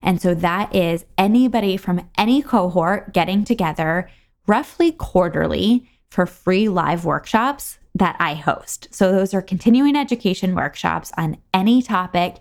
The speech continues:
that I've been thinking about, any topic that's been requested by people in the program, or just anything that's on your mind. So coaching, you get my ongoing help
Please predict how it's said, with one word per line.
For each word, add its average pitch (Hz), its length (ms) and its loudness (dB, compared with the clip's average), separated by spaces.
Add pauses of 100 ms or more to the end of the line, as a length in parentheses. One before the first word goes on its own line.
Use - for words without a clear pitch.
(340)
that 165 120 0
I've 151 160 -6
been 175 200 -8
thinking 247 420 0
about, 226 400 0
any 180 180 0
topic 175 380 -4
that's 165 180 -4
been 156 160 -4
requested 208 760 -2
by 160 460 -4 (140)
people 165 380 -2
in 156 100 -6
the - 60 -8
program, 208 580 0 (400)
or 170 680 0 (100)
just 185 140 -8
anything 269 340 0
that's 415 180 -2
on 220 180 2
your 220 120 4
mind. 165 360 -4
So 165 260 -2
coaching, 262 800 2 (460)
you 247 420 4
get 208 260 0
my 180 180 -2
ongoing 156 640 -4
help 180 360 -2